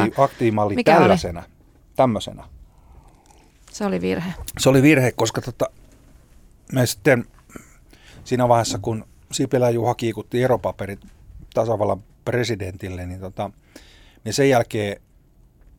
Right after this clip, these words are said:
Speaker 1: me oltiin sitten toimitusministeri-, ministeristönä ja, ja tota, sit oli näitten, tän <clears throat>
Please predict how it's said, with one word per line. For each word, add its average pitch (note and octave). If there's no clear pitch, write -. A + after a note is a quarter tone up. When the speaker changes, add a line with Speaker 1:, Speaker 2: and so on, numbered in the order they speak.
Speaker 1:
me C3
oltiin A2+
sitten C3+
toimitusministeri-, A#2
ministeristönä G2+
ja, F#2
ja G2
tota, -
sit -
oli G#2+
näitten, G#2
tän G2+
<clears throat> G#2